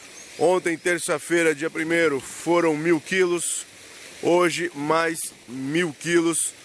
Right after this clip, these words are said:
Amanhã, quinhentos quilos no tanque maior. Sexta, quinhentos quilos no tanque menor. E no sabadão,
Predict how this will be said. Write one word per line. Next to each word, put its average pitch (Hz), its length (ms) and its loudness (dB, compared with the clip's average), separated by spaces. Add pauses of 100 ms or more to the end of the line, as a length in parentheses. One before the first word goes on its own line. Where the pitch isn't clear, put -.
(400)
Amanhã, 180 420 0
quinhentos 190 360 -2
quilos 185 320 -4
no 170 120 -2
tanque 185 320 -2
maior. 156 540 0 (580)
Sexta, - 400 -4
quinhentos 165 320 -2
quilos 165 300 -2
no 156 140 -2
tanque 160 260 -2
menor. 170 420 2 (560)
E 233 140 0
no 220 160 2
sabadão, 165 680 -2